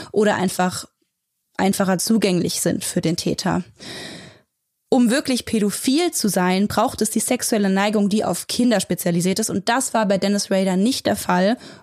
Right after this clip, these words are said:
Wurde auch, ähm, es wurden ja, kommt dann in der nächsten Folge, psychiatrische Gutachten erstellt, Pädophilie ausdrücklich nicht vorhanden. Das heißt, wie du sagst, Josephine war ein Ersatzopfer und ich schätze mal, dass es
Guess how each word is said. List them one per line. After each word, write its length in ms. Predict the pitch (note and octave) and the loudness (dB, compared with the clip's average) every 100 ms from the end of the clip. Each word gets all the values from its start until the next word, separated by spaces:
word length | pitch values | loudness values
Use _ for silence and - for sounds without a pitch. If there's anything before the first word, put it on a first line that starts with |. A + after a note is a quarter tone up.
| - | 0
Wurde 340 | C#4 B3+ - | 2 2 2
auch, 360 | G#3+ G#3 G#3 - - | 2 2 -2 -12 -2
ähm, 400 | F#3 F#3 G3 F#3 | 0 2 2 0
es 140 | - F#3+ | -2 0
wurden 220 | G#3+ G#3+ | 2 2
ja, 280 | G3 F3+ - _ _ _ _ _ | 2 0 -2 _ _ _ _ _
kommt 200 | - F#3+ | -2 0
dann 80 | F3 | 2
in 80 | F3+ | 2
der 80 | F3+ | 2
nächsten 280 | F3+ - | 0 -4
Folge, 360 | F#3 G3+ G3+ G3 | -2 2 2 0
psychiatrische 500 | - F#3 E3+ F3+ G3 | -2 -2 -2 -2 0
Gutachten 400 | B3 E4+ C4+ - | 2 2 0 0
erstellt, 480 | G#3 - G3 G3 - - - - - | -2 0 2 2 -2 -14 -16 -16 -2
Pädophilie 640 | A#3 G#3 - G#3+ A3+ - | 2 2 2 2 2 2
ausdrücklich 840 | G#3 A3 - G#3+ A3 G#3+ G3+ - - | 0 0 -2 -2 2 0 0 -4 0
nicht 260 | A3 - | 0 0
vorhanden. 560 | - F3+ F3+ F3 - - - - - - - | -2 0 0 -2 -6 -12 -12 -20 -18 -16 -10
Das 100 | - | -2
heißt, 260 | A#3 C4 - | 0 0 -2
wie 40 | |
du 100 | G3 | -2
sagst, 360 | F#3 A3 B3+ - | 2 2 0 0
Josephine 500 | G3+ G3 - A3+ A#3+ | 0 0 0 2 2
war 100 | G3+ | 2
ein 100 | G3 | 2
Ersatzopfer 800 | F3 A3 A#3+ - F#3 - F#3+ G3+ | 2 0 -2 -2 -4 -2 0 0
und 260 | F#3 F3+ - | 2 0 -2
ich 300 | - A#3+ - _ - | -4 -2 -4 _ -10
schätze 360 | - A#3 - G#3 | -2 0 2 2
mal, 240 | F#3+ G3+ | 2 2
dass 180 | G3 F#3+ | 0 -2
es 240 | F#3+ - | -2 -4